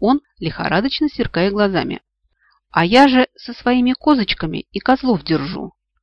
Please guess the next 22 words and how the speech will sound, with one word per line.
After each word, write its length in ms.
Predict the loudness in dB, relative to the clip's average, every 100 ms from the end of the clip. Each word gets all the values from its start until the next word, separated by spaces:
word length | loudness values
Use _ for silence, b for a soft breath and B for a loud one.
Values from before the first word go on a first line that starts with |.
| _ _ -10
Ты 80 | -8
что, 340 | -4 0 -2 -4 _ _ -8
и 80 | -2
моих 320 | 0 0 2
мальчиков 500 | 2 2 -2 -4 -4
подоила?» 600 | -6 -4 -4 -4 -4 -10 _ _ _ _ _ _ _ _ _ _ _
«Не 140 | -6 -2
хочу 260 | -2 -2
тебя 260 | -4 2 2
расстраивать, 600 | 2 2 4 4 0 -2
друг», 340 | -4 -4 -18 _ -14
вздохнул 420 | -8 -6 -6 -8
Витька, 400 | -8 -14 -12 -14 _ _ -4
«но 100 | 4
нашей 280 | 4 4 0
красавице 720 | 0 2 2 0 -4 -10 -10
всё 180 | -4 2
равно 240 | 4 4
кого 240 | 2 -2 -4
доить, 480 | -4 -4 -6 -18 -20
что 200 | -10 -6
козлов, 460 | 0 0 0 0